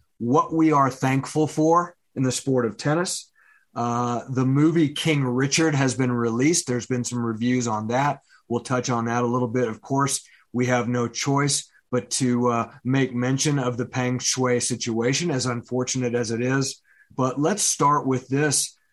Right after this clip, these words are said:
Mats Wilander. Sasha Zverev wins the tour finals,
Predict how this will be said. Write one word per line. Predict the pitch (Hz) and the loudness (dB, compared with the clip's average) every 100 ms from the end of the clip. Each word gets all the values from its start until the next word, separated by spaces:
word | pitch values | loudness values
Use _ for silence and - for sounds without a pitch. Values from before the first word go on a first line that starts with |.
| _ | _
Mats | 127 131 127 | -2 -2 -2
Wilander. | 123 147 147 127 123 123 117 - _ _ _ | -2 0 2 2 2 2 0 -4 _ _ _
Sasha | - - 165 196 226 | -8 -2 2 2 2
Zverev | 165 120 107 135 202 131 120 104 - | 0 -2 -2 2 2 2 -2 -6 -6
wins | 123 139 208 233 170 | -2 2 2 0 0
the | 143 | -2
tour | 135 160 156 | 0 2 2
finals, | 131 131 117 113 127 135 - | 0 -2 -2 -2 -4 -4 -8